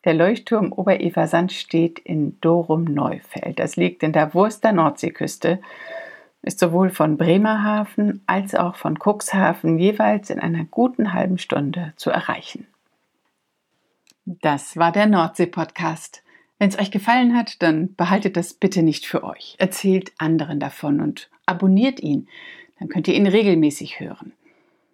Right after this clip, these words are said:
Und bitte hinterlasst mir eine gute Bewertung auf Apple Podcasts oder Spotify oder da, wo ihr den Podcast runtergeladen habt.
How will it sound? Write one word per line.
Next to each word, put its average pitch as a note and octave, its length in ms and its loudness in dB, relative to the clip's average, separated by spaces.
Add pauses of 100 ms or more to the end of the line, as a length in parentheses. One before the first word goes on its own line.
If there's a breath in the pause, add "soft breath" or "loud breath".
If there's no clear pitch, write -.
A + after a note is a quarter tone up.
(140)
Und E3 240 -2
bitte G#3+ 200 0
hinterlasst A#3 640 2
mir F#3 220 0
eine D3 280 -2
gute D#3 260 -4
Bewertung D3 500 2
auf C#3+ 140 -2
Apple - 200 0
Podcasts D#3+ 680 -2
oder D3+ 180 -2
Spotify D#3 840 2
oder C#3+ 240 0
da, C#3+ 400 0
wo D3+ 120 -6
ihr D#3 240 2
den - 180 -2
Podcast - 500 -4
runtergeladen D3 640 2
habt. - 220 -4